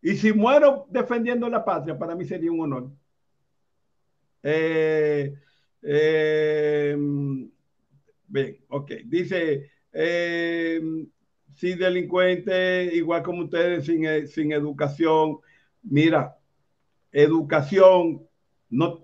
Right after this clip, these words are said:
te lo voy a dejar de tarea. Educación. Tú me llamas que nosotros te-, no tenemos educación cuando ustedes se matan entre ustedes mismos.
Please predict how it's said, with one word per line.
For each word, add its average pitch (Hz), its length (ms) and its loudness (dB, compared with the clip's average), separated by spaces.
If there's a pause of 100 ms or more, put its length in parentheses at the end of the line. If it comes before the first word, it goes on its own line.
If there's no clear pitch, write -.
te 190 120 0
lo 185 100 4
voy 202 140 6
a 208 100 10
dejar 185 320 2
de 180 100 -2
tarea. 135 480 -6 (320)
Educación. 143 720 0 (380)
Tú 202 160 6
me 208 200 6
llamas 202 420 4
que 170 120 -4
nosotros 165 560 -6
te-, 208 180 -8
no 175 200 -8
tenemos 175 400 -4
educación 160 460 -4
cuando 143 280 0
ustedes 156 760 -2 (180)
se 151 200 -2
matan 156 460 2
entre 143 260 -2
ustedes 147 400 -2
mismos. 139 400 -6